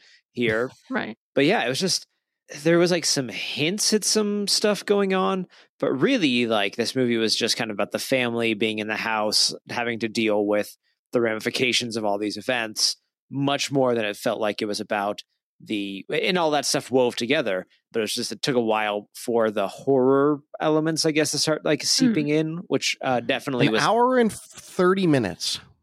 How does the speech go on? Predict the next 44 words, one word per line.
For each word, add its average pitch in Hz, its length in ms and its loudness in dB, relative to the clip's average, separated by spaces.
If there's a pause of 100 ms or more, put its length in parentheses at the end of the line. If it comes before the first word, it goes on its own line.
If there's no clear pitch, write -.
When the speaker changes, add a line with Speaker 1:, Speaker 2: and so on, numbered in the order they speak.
(300)
Speaker 3:
in 143 280 4
what 165 180 4
is 160 200 2
almost 202 340 4
an 175 100 2
hour 175 160 4
and 170 80 4
a 165 40 2
half 160 160 2
movie. 147 340 2 (120)
<laughs> - 80 -8 (380)
Speaker 1:
Yeah, 254 200 2 (120)
<laughs> 226 360 0
exactly. 139 640 -2
Speaker 2:
Yeah, 254 180 2
before 269 380 2
that 254 180 2
time, 240 240 2
the 208 80 2
spookiest 196 560 -4
thing 196 220 -2
that 170 100 -2
happens 180 640 -2
is 185 400 -4 (120)
Carmen, 180 500 0
the 175 120 -4
general's 190 500 -2
wife, 185 360 -2
starts - 360 -2
having 160 240 -2
these - 180 -6
nightmares. - 640 -4 (520)
Speaker 1:
Yeah. 139 180 0 (120)
Speaker 3:
Yes, 131 600 0
yes. 123 320 2
She - 160 0
does 170 160 2
start 202 140 0
having 165 200 4
these 131 160 4
nightmares, 117 460 2
which 127 160 -4
are 117 60 -4
clearly, 139 680 2